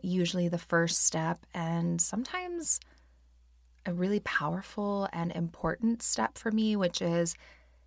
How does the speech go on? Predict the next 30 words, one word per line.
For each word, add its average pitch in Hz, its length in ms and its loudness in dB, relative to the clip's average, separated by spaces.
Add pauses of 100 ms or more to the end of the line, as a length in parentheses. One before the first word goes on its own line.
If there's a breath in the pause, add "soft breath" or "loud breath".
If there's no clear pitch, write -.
(160)
to 208 100 -4
just 196 160 -2
be 294 180 -4
honest - 580 -2
and 180 140 2
to - 140 0
reflect 180 480 0
on, 165 180 0
like, 156 160 -4
how - 300 -2
I'm 175 160 0
doing, 170 460 -2
how 180 160 -2
I'm 165 260 0 (200)
really 180 600 0
doing, 226 480 2 (480 loud breath)
and 196 200 4
what 185 140 2
is 185 160 0
weighing 165 480 0
me 160 100 -2
down. - 520 -8 (100)
And 170 500 0 (220)
it 185 140 2
can 254 120 2
be 294 140 2
tough 165 440 0
to - 100 -8
be 180 120 -2
honest, 165 680 -2